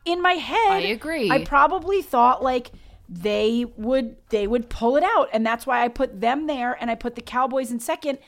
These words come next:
Speaker 1: and I only put the Cowboys in second, I think, because they usually choke. They have a great team, and then they can't, like, finish the deal. You know what I mean? And so,
Speaker 2: I do.
Speaker 1: man, boy, am I eating my words. At least I put the Cowboys in, in, in, uh,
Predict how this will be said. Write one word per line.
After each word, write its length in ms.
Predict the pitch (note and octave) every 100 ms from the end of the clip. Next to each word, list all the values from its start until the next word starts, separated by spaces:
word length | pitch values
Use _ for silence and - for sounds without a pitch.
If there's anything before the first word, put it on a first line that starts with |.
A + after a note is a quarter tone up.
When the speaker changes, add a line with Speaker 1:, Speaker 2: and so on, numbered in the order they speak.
| - - - -
Speaker 1:
and 100 | D4+
I 60 | E4+
only 160 | F#4
put 100 | D#4+
the 80 | D4+
Cowboys 420 | C#4+ D#4 D4+ D#4
in 120 | C4 A#3
second, 340 | D#4+ - D4+
I 60 | B3+
think, 400 | A#3+ F4+ G4 -
because 400 | D4 C#4+ C4 C4 - - -
they 260 | D4 D4 A#3
usually 440 | A3 C#4 F#4+ E4 C4
choke. 540 | - G4+ A#4+ - - _ _ -
They 120 | C#4+
have 100 | D#4
a 40 | C#4+
great 300 | C#4 F#4 C#4+
team, 220 | F#4+ G#4+
and 80 | D#4
then 80 | C#4+
they 100 | C#4
can't, 280 | - F4 C#4+
like, 140 | D4 G3+ F3 - - - _ -
finish 560 | - F4+ F4 G3+ -
the 120 | - A3+
deal. 400 | C#4 C4+ G3+ E3+
You 100 | A#3
know 100 | B3
what 100 | B3+
I 80 | B3
mean? 260 | A#3+ D4
And 220 | D#4+ B3+ A#3+
so, 320 | B3+ A#3+ A#3 -
Speaker 2:
I 100 | F3
do. 300 | D#3 C#3 C#3 -
Speaker 1:
man, 380 | C#4+ C#4+ G#3+ F#3
boy, 220 | C4 D4+
am 120 | B3
I 140 | B3+ A#3
eating 200 | A3+ G#3+
my 100 | F#3+
words. 260 | G3+ G3+
At 60 | A3+
least 180 | C4 C#4+
I 60 |
put 160 | B3+ A#3+
the 60 | -
Cowboys 560 | A3+ A3+ G#3+ G3+ F#3+ -
in, 280 | G#3 G3 A3 -
in, 360 | G#3 G3 G3 - -
in, 240 | G#3 F#3+
uh, 240 | F#3 F3+